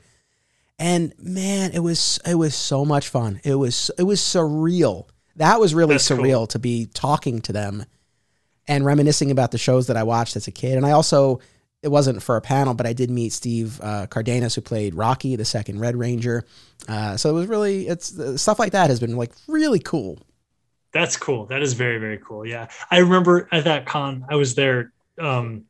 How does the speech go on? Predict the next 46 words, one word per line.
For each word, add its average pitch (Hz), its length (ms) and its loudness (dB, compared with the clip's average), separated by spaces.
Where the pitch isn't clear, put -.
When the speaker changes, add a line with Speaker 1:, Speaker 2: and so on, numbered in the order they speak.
Speaker 2:
as 139 160 0
an 143 240 -6
artist 123 320 -2
alley, 120 320 -2
and 123 120 -6
I 123 300 -2
met 131 400 -4
Johnny 127 300 0
Young 123 180 -4
Bosch, 120 320 -2
like, 120 120 -10
before 113 320 -12
the 110 80 -8
show 117 320 -8
very 120 260 -4
briefly, 113 560 -8
'cause 190 120 -2
he's 175 180 2
also 160 400 2
a 135 40 0
voice 131 260 -2
of, 123 60 -8
like, 123 100 -6
a 110 80 -12
ton 185 380 0
of 131 80 -2
anime 123 340 -4
characters 110 480 -10
that 113 140 -8
I 113 60 -6
was 117 160 -6
a, 123 140 -8
a 127 80 -12
fan 117 220 -8
of 139 100 -12
too. 120 180 -6
So 117 280 -4
yeah, 147 80 2
he's 180 180 4
got 196 140 4
a 160 40 2
really 139 160 2
cool 127 180 -6
career 110 400 -12
for 120 100 -12
sure. 113 260 -10